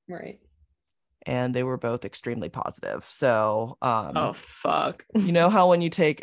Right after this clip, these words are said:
Speaker 2: uh, your at-home tests, like, the control line obviously, like, highlights, well, as it was doing, the test line was already starting to
Speaker 1: Fuck.
Speaker 2: light up
Speaker 1: <laughs>
Speaker 2: there. And I was like, "Oh, that is a really positive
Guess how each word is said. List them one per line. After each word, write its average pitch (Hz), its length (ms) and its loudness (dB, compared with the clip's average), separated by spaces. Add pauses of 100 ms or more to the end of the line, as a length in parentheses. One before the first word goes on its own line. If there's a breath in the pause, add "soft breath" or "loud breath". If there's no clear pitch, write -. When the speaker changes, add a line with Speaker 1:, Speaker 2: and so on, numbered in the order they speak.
Speaker 2:
uh, 135 340 2
your 135 120 -2
at-home 131 440 -2
tests, - 460 -4
like, 127 240 -4
the 127 340 -6 (360 loud breath)
control 156 400 4
line 147 280 4
obviously, 139 540 0
like, 127 420 -4 (340)
highlights, 139 580 0 (220)
well, 147 480 6 (320)
as 202 260 6
it 208 80 0
was 170 160 0
doing, 170 420 4
the 151 80 -6
test 170 380 -2
line 147 400 0 (100)
was 135 200 -6 (100)
already 143 340 4
starting 139 440 0
to 123 600 0 (400)
Speaker 1:
Fuck. - 760 0
Speaker 2:
light 226 280 8
up 143 160 8
Speaker 1:
<laughs> 247 80 4
Speaker 2:
there. 139 240 2
And 143 100 -2
I 147 60 0
was 160 140 -4
like, 156 320 -2
"Oh, 151 280 0
that 151 200 -2
is 139 120 -6
a 131 120 -4
really 127 380 -4
positive 113 760 -4